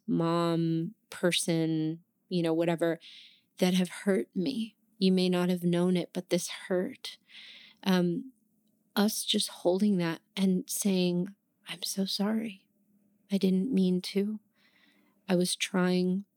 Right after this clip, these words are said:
actually to love you. I'm so sorry. Please forgive me. You know, please forgive me." Um, witnessing ourselves, just saying, "Yes, I acknowledge this pain. This pain is here.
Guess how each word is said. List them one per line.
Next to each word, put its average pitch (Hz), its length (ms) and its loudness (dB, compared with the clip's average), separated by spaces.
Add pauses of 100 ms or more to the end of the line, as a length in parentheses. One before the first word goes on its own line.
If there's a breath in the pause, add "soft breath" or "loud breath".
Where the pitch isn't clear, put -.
(200)
actually 180 640 0
to 175 200 -6
love 165 260 0
you. 175 320 0 (720)
I'm 202 140 2
so 185 280 -2
sorry. 185 640 -6 (300)
Please 196 260 0
forgive 180 400 -6
me. 180 240 -4 (580)
You 190 100 0
know, 175 220 2 (600)
please 190 280 -2
forgive 196 380 -6
me." - 260 -10 (880 loud breath)
Um, 180 520 0
witnessing 185 880 -6 (180)
ourselves, 170 800 -8
just - 240 -4
saying, 190 280 0
"Yes, 185 460 -4
I 190 60 -6
acknowledge 180 640 -2
this - 220 -12
pain. 208 460 -2 (200)
This - 160 -6
pain 190 320 0
is 196 160 -2
here. 185 400 -2